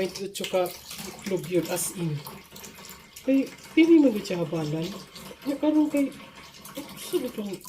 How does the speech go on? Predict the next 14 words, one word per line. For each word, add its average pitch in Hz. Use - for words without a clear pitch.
manuka 196
nga, 190
iya 415
man 359
gid 233
pang 196
tuwik 220
yang 190
mga 180
pis-, -
ang 185
yang 196
mga 190
itlog. 262